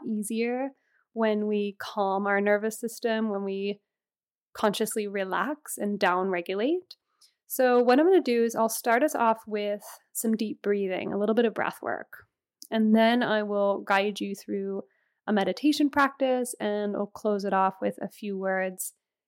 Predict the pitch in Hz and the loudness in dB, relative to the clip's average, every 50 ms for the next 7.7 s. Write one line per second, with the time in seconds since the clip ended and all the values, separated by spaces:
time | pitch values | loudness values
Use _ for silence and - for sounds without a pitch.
0 | _ _ _ _ _ - 196 190 190 - _ - 220 214 - 277 294 330 302 - | _ _ _ _ _ -8 -8 -8 -8 -10 _ -8 -8 -6 -4 -4 -4 -4 -4 -6
1 | - - - 226 214 - - _ _ _ _ _ _ _ _ _ _ _ _ _ | -8 -8 -8 -10 -10 -12 -16 _ _ _ _ _ _ _ _ _ _ _ _ _
2 | _ _ _ _ _ _ 220 220 220 233 _ _ _ 190 190 196 202 185 175 165 | _ _ _ _ _ _ -12 -12 -12 -12 _ _ _ -16 -14 -12 -12 -12 -14 -16
3 | 160 - - 208 202 202 202 - - 226 277 320 349 330 311 285 277 269 240 233 | -18 -10 -6 -4 -2 -2 -2 -2 -2 0 0 0 2 2 0 -2 -2 -2 0 4
4 | 220 214 214 208 214 214 208 - - - - 202 202 196 190 185 185 185 180 180 | 4 4 4 4 2 -2 -4 -6 -8 -10 -12 -12 -8 -6 -4 -2 -2 -2 -2 -2
5 | 175 - - _ _ _ _ _ _ _ _ _ _ _ _ - 202 180 196 185 | -4 -6 -10 _ _ _ _ _ _ _ _ _ _ _ _ -14 -10 -6 -4 -4
6 | 180 190 180 - _ - 175 170 - _ - 185 - - 214 220 - - - - | -4 -4 -6 -8 _ -12 -12 -12 -12 _ -12 -12 -10 -10 -12 -12 -12 -8 -6 -6
7 | 151 - - - - 175 185 _ _ - - - - - | -4 -4 -6 -8 -10 -12 -16 _ _ -20 -18 -16 -16 -18